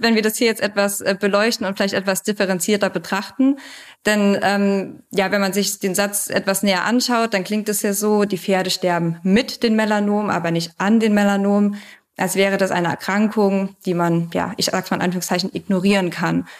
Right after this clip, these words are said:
weil das Pferd damit alt werden kann und, ähm, das Pferd in seiner Lebensqualität durch diese Tumoren nicht beeinträchtigt werden. Und tatsächlich ist es so, wie Herr Falke schon zu Beginn gesagt hat, dass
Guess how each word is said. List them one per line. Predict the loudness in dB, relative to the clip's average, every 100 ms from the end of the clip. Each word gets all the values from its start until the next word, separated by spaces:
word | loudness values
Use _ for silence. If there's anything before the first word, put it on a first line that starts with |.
| -8
weil | -2 0
das | -2
Pferd | 0 0 0 -4 -18 _
damit | -2 -2 0
alt | -2 0 0
werden | 0 -2
kann | -2 0 0 -2 -4 -18 _ _
und, | 2 4 2 0
ähm, | 0 0 2 2 0 -2
das | -4 -2
Pferd | 0 2 0 -2
in | -2
seiner | 0 2
Lebensqualität | 0 0 -2 -2 0 0 0
durch | -2
diese | -2 -4
Tumoren | -2 -2 0 0
nicht | 0 -2
beeinträchtigt | -2 -4 -4 -6 -8 -10 -6
werden. | -4 -6 -10 -20 -20 _ -20 -4
Und | 0
tatsächlich | 0 0 0 0 0
ist | 0 -4
es | 0
so, | 2 2
wie |
Herr | 0
Falke | 0 -2 -2
schon | -2 -4
zu | -4
Beginn | -2 0 2
gesagt | 2 0 0
hat, | -2 -2
dass | -6 -8